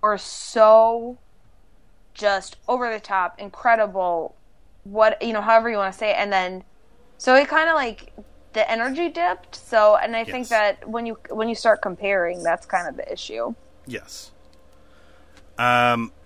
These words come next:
Speaker 2: okay, main event. Uh, Adam Cole defending the N X T Championship against Johnny Gargano in a two out of three falls where each fall has a stipulation attached to it match. Uh,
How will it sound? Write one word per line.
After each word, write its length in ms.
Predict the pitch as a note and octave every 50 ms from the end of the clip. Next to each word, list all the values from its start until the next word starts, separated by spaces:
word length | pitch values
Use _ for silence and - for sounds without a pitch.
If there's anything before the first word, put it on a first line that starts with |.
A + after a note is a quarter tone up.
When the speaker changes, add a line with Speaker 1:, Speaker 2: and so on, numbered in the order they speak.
| - - - - - - - - _
Speaker 2:
okay, 240 | D3+ D3+ - A#2+ A2
main 240 | G#2+ A#2 C#3+ E3+ D#3+
event. 480 | C3+ A#2+ A#2 G#2+ G#2+ A2+ - - - - - _ - - _ _ - - _ _ -
Uh, 320 | A2+ A2+ A2 G#2+ G#2+ A2 - -
Adam 240 | C#3+ D#3 D#3 D3 C3
Cole 180 | - C3 B2
defending 420 | A#2 A#2 - - A#2+ A2+ A2+ G#2+ G2+
the 300 | A2 G#2+ G#2 G#2 G#2 -
N 100 | G#2 A2
X 140 | A2 G2 -
T 80 | - G2
Championship 500 | - - A2 G2+ G#2+ G#2+ G2+ - G#2+ -
against 280 | G2 G#2 G2+ F#2+ -
Johnny 220 | - A2 G#2 G#2 G2
Gargano 500 | G2 G2 F#2+ G#2 G2+ G2 G2+ G2 G2 - - - - - - _ _
in 100 | G3+ A3+
a 80 | G3 C#3+
two 360 | - - - D#3 D3 D3 A#2
out 160 | A#2+ B2 B2
of 80 | B2+ A#2+
three 220 | - A#2+ A2+ A2+ G#2+
falls 440 | - - A2 G#2 G#2 G#2 G#2 G2+
where 120 | - G#2+ - -
each 180 | A2 A2 G2
fall 260 | - - A2 G#2+ G#2+
has 220 | G#2+ A2 G#2 F#2 F#2
a 40 | G2
stipulation 560 | - - F#2+ - G2+ G2 G2+ G2 - - F#2
attached 460 | F#2 F#2 - - C3 B2+ - - -
to 120 | - C#3 C3+
it 120 | C3 - _ - _
match. 460 | F#2 E2+ D#2 - - - - - _ _ - - - - - - - - - - - - _ -
Uh, 420 | A2 A2 A2 G#2+ G#2+ G#2 G#2 G#2